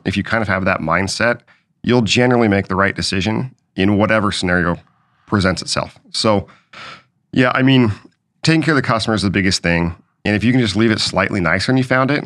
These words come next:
like, if you pick up some of their trash or anything like that, I mean, it's, those small things make a big difference. And that's what we try to preach. It's just, you know, you get a lot of new people coming in and doing things, and you kinda have to have a way you do it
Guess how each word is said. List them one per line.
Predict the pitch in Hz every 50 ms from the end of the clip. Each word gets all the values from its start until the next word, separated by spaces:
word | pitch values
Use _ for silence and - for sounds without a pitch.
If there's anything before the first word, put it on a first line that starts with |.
| 139 - -
like, | - 85
if | - 107
you | 110
pick | - - -
up | 117 107
some | - - 117
of | 117 101
their | 101 98 98 98
trash | - - 90 82 71 71 - - - -
or | - 107 110
anything | 110 104 113 107 98 95
like | 95 92 90 -
that, | - 87 85 80 78 -
I |
mean, | 92 95 95 90 90 - _ _ - - - - - - _ _ _ _ - _ -
it's, | - 165 - - - - - - - - - - - _ _
those | - 131 156 160 147 -
small | - 135 127 127 123 -
things | - 107 107 113 110 95 95
make | 107 110 107
a | -
big | 98 110 98 -
difference. | 98 101 - - 104 98 98 - -
And | - 120
that's | 123 127 123
what | 131
we | 131 -
try | 120 110
to | 92
preach. | 80 - 90 85 82 85 -
It's | 90 -
just, | - - 92 87 - 101
you | 104
know, | 117
you | 120
get | 123 131
a | 127
lot | 123 120 117
of | 101 - - _ - _ _ _ _ -
new | 82 107 110
people | 104 107 107 104 101 95
coming | - 95 95 101 113
in | 117 117 113
and | 104 98
doing | 90 104 107 107 98
things, | - 104 104 104 104 90 101
and | 98
you | -
kinda | 117 117 113 104
have | 95 98 92 -
to | 98
have | 90
a | 87 82
way | 87 90 85
you | 82 82 80
do | - 107 107 110 113
it | 113 110 -